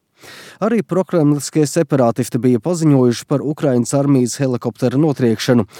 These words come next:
Viņi norādīja, ka apkaimē notiek aktīvas kaujas darbības.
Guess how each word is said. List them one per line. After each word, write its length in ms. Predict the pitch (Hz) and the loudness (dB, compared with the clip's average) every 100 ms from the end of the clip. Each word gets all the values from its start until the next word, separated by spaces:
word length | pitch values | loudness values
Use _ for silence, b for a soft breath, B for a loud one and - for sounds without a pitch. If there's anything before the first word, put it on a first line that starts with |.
| B | B
Viņi 240 | 127 123 120 | -2 0 2
norādīja, 540 | 180 196 139 139 127 | 0 0 0 0 0
ka 80 | 170 | -4
apkaimē 400 | - 180 139 135 | -2 0 2 2
notiek 380 | 139 147 139 123 | 2 0 0 -2
aktīvas 540 | 104 110 - 131 127 - | -4 -6 -2 0 -2 -2
kaujas 400 | 139 113 107 107 | 0 2 0 0
darbības. 600 | 117 110 113 104 110 | 0 2 0 0 -4